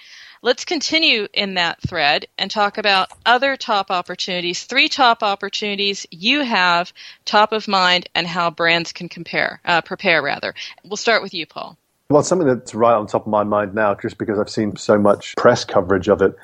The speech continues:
Speaker 2: is the way in which mobile payments have grown in twenty fifteen and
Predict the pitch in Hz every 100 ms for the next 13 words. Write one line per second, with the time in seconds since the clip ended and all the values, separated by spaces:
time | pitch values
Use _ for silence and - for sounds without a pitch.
0 | - - _ _ 123 107 104 95 - 101
1 | 110 110 107 104 110 107 101 95 107 104
2 | 98 98 92 98 95 95 - 92 - 101
3 | - 101 95 95 98 95 95